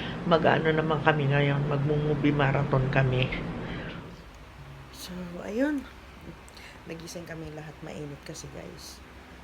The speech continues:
So, ito si, ano, si Sky. Hindi talaga yan, ano, hirap siya matulog. Tinututukan namin yan ng electric fan. Medyo may kaartihan. Tapos kami ni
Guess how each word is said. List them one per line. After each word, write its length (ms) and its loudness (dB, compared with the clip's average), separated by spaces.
So, 440 -6
ito 360 -10
si, 400 -6
ano, 320 -4
si 420 -8
Sky. 460 -8
Hindi 560 -14
talaga 240 -8
yan, 320 -10
ano, 200 -10
hirap 220 -10
siya 160 -12
matulog. 500 -12
Tinututukan 680 -8
namin 380 -8
yan 160 -8
ng 60 -10
electric 380 -10
fan. 160 -10
Medyo 180 -8
may 160 -6
kaartihan. 760 -10
Tapos 180 -12
kami 240 -6
ni 80 -10